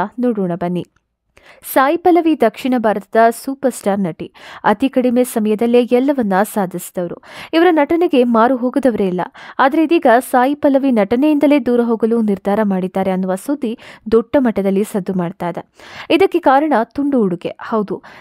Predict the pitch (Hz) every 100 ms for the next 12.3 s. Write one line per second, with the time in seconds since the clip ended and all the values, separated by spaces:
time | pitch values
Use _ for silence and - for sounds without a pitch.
0 | - - 269 359 370 339 311 302 285 254
1 | 196 247 294 262 - 233 240 233 214 196
2 | 214 214 196 202 226 220 196 233 254 254
3 | 190 - 190 180 - - - - 240 285
4 | 285 311 302 294 277 285 269 269 262 277
5 | 277 269 294 262 240 233 214 202 226 220
6 | 220 208 202 196 202 214 180 - 185 190
7 | 170 - - - - 233 233 262 254 262
8 | 254 240 247 247 247 - 220 247 - 254
9 | 220 220 - 202 254 254 214 214 196 196
10 | 190 185 185 180 - 185 - - - 339
11 | 349 339 294 320 330 294 254 247 254 254
12 | 233 220